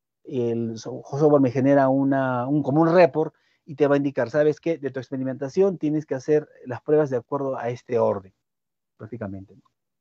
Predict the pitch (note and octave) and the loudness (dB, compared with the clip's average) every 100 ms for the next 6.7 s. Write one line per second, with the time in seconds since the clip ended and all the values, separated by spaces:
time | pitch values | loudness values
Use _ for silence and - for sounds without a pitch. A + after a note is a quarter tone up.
0 | _ C3 A#2+ B2+ C#3 B2+ - B2+ B2 A#2 | _ 2 4 6 4 0 -2 -2 -2 -4
1 | B2 - A2+ A2+ - - _ _ _ A2+ | -6 -4 -6 -2 -2 -2 _ _ _ -14
2 | A2 _ A#2 A2+ A#2 A#2+ A#2 G#2+ G2+ A2+ | -14 _ -18 -10 -10 -6 -6 -6 -8 -8
3 | - B2+ B2+ - G#2 G2+ G2+ A2 G2 G2 | -4 -4 -4 -4 -6 -6 -10 -8 -6 -4
4 | G2+ G#2 A2+ B2 A#2 A2 A2+ A#2 A2 G#2 | -4 0 2 2 2 0 0 0 -2 0
5 | A2 G2 G2+ - _ _ _ _ C#3+ E3 | 0 -2 -4 -10 _ _ _ _ 6 8
6 | E3+ F3+ F3 D3 D3 D3+ | 8 6 4 4 4 2